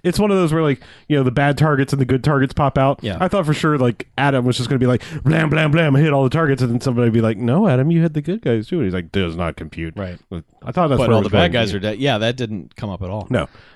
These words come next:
Speaker 1: But
Speaker 2: Um,
Speaker 1: anyway, th-, th-, it was kind of a callback to that of like, "Oh, you actually can shoot,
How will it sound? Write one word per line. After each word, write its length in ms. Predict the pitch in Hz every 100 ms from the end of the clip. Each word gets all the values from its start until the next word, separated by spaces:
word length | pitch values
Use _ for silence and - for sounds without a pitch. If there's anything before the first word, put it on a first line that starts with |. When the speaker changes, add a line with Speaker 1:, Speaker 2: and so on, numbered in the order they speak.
| -
Speaker 1:
But 160 | 160
Speaker 2:
Um, 220 | 143 127 113
Speaker 1:
anyway, 340 | 160 127 104 120
th-, 200 | 139 135
th-, 160 | 165
it 60 | 170
was 120 | 160
kind 160 | - 196
of 60 |
a 60 | 139
callback 320 | 139 120 110
to 80 | 101
that 180 | 120 92
of 60 |
like, 160 | 92 87
"Oh, 140 | 131 131
you 160 | 95
actually 220 | 104 -
can 320 | 104 101 104 120
shoot, 280 | - 85